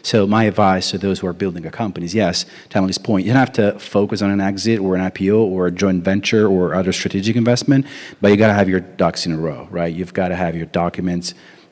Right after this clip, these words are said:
you know, cleaned up and ready to be diligenced by a potential investor or, or a buyer. Uh, I see a lot of interesting questions coming in. Um, so let's see if we can answer some of them. There's one that,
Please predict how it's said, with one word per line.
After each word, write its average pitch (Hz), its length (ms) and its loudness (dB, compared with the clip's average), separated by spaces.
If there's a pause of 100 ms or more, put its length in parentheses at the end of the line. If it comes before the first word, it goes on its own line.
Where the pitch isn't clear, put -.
(500)
you 127 140 -2
know, 98 80 -4
cleaned 131 340 4
up 117 460 2
and 98 260 -2
ready 98 180 4
to 92 80 -2
be 90 160 -2
diligenced 87 600 -4
by 80 160 -4
a 82 80 -8
potential 85 340 -6
investor 76 680 -4
or, 80 320 -4
or 65 220 -6
a 67 60 -10
buyer. - 320 -10 (480)
Uh, 104 240 2
I 127 80 4
see - 140 2
a 202 40 6
lot 139 140 8
of 127 100 4
interesting 113 480 0
questions 98 480 2
coming 95 320 2
in. 87 480 2 (520)
Um, 98 480 4
so - 160 2
let's 127 180 4
see - 100 0
if - 120 -2
we 120 80 0
can 107 100 4
answer 98 240 2
some 98 240 2
of 87 80 0
them. 87 160 2
There's 101 180 0
one 135 260 6
that, 107 360 4